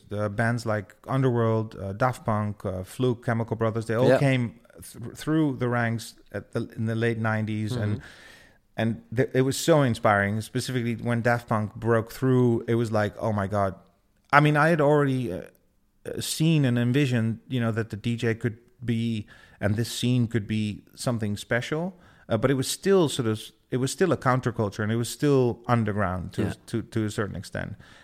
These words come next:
Speaker 1: And then all of a sudden, Daft Punk was like, "Well, but we can actually also make it fashion, we can make it overground, we can, we can,
Speaker 2: Yeah.
Speaker 1: we can ha-, we can take over the world."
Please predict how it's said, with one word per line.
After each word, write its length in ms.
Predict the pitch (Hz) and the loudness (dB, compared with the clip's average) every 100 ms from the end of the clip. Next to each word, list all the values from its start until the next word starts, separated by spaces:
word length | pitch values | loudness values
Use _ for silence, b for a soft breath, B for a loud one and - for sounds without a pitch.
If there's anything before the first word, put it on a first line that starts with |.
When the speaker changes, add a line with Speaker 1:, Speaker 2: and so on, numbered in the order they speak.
| B | B
Speaker 1:
And 120 | 120 | 4
then 120 | 127 | 6
all 120 | 139 143 | 8 6
of 60 | |
a 40 | 120 | 4
sudden, 300 | 131 117 110 | 0 0 2
Daft 280 | 131 127 | 0 0
Punk 200 | 123 107 | -2 -2
was 140 | 107 104 | -2 -2
like, 240 | 101 101 - | -2 -2 -2
"Well, 140 | 120 | 0
but 140 | 110 117 | 2 2
we 100 | 120 | 0
can 120 | 120 | 0
actually 380 | 85 110 120 107 | -2 -4 -2 -2
also 260 | 107 - | -2 -2
make 220 | 113 104 92 | -4 -4 -6
it 100 | - | -2
fashion, 540 | 127 123 - 117 110 | 0 0 -2 -2 -2
we 140 | 104 | -2
can 180 | - 101 | -4 -4
make 260 | 101 101 - | -2 -4 -6
it 200 | 95 - B B B B - | -10 -12 B B B B 4
overground, 720 | 135 131 117 117 110 110 107 | 6 6 2 2 2 2 0
we 160 | 104 104 | -2 -4
can, 480 | 110 104 101 98 - | -2 0 0 -2 0
we 140 | 123 | 0
can, 260 | 120 113 101 | 2 0 0
Speaker 2:
Yeah. 100 | 98 | 4
Speaker 1:
we 160 | 131 | 6
can 100 | 139 | 6
ha-, 280 | 139 135 123 | 4 4 4
we 120 | 135 131 | 2 2
can 120 | 135 | 2
take 200 | 139 117 | 2 2
over 160 | 113 | -2
the 80 | 104 | -2
world." 380 | 98 67 - - | -4 -4 -6 -10